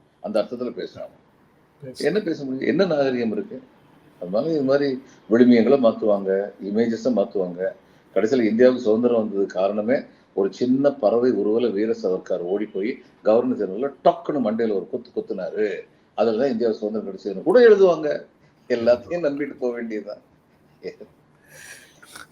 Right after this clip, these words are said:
Speaker 2: ஒரு காலத்துல எல்லா விஷயங்களையும் நம்பிட்டு இருந்தவங்க அந்த நம்பிக்கையை இழந்து, அஹ், மூவ்மெண்ட்டை விட்டு வெளியில போறதும் நடந்திருக்கு சார். "என்றைக்கும் தமிழ் தேசியத்தை விதைக்கும் வழியில என்னுடைய பயணம் தொடரும்.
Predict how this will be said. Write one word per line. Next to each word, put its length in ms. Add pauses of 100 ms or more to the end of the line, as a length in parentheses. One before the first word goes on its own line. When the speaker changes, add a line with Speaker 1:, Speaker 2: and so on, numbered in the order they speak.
(840)
Speaker 2:
ஒரு 180
காலத்துல 680
எல்லா 260
விஷயங்களையும் 600
நம்பிட்டு 400
இருந்தவங்க 800 (320)
அந்த 260
நம்பிக்கையை 680
இழந்து, 680 (140)
அஹ், 420 (120)
மூவ்மெண்ட்டை 520
விட்டு 300
வெளியில 40
போறதும் 960 (100)
நடந்திருக்கு 440
சார். 260
"என்றைக்கும் 680
தமிழ் 240
தேசியத்தை 580
விதைக்கும் 480
வழியில 360
என்னுடைய 340
பயணம் 520
தொடரும். 480